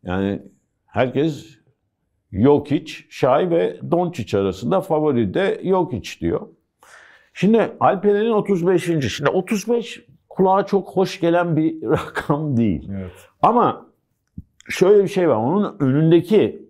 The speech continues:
Speaker 1: otuz dört oyuncunun sekiz tanesi yüzde bir milyar Hall of Fame olacak. Jokic, Giannis, Embiid, Curry, LeBron,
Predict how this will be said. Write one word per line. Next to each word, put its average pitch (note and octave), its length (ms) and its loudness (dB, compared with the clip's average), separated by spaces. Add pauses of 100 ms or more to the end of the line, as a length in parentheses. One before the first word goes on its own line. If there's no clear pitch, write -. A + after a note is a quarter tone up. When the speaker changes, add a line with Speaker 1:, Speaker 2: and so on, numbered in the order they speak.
Speaker 1:
otuz C#3+ 460 -2
dört F3+ 240 2
oyuncunun A2 720 -2 (920)
sekiz A3+ 580 0
tanesi D#3 800 0
yüzde E3 560 2
bir G3 80 2
milyar D#3 440 2
Hall C3 220 2
of A#2 140 -4
Fame F#2+ 280 -2
olacak. C#2+ 380 -10 (200)
Jokic, D3 600 2 (640)
Giannis, A2+ 640 0 (140)
Embiid, A#2 540 0 (300)
Curry, B2+ 480 2 (380)
LeBron, A#2+ 680 2